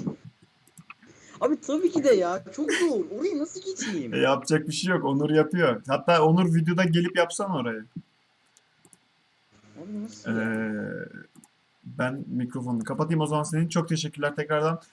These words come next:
Speaker 2: Arkadaşlar siz de böyle, e, videolarda gelip oynamak istiyorsanız gördüğünüz gibi Onur da videoda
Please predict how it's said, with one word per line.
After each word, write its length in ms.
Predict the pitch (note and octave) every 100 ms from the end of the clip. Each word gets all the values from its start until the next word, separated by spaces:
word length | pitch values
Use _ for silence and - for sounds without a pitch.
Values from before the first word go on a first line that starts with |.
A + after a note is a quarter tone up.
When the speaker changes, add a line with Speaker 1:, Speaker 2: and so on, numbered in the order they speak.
| _ _ _ _ _ _ _ _ - _ -
Speaker 2:
Arkadaşlar 460 | F3+ F3 A3 G#3+
siz 280 | E3+ - D#3+
de 160 | G#3 F#3
böyle, 380 | G3+ G#3 G#3+ G#3 -
e, 260 | C#3 C#3 C#3
videolarda 680 | D3+ E3 F3 F#3 F3 G3 G#3
gelip 380 | - D#3 F3
oynamak 440 | E3+ E3 F3 E3+ D#3+
istiyorsanız 560 | - F#3 E3+ E3+ F#3+
gördüğünüz 420 | E3 E3+ F3 F#3+ D#3+
gibi 180 | E3
Onur 380 | E3+ E3 F3+ E3+
da 200 | E3+ F3+ D#3+
videoda 520 | D#3+ E3 D#3+ F3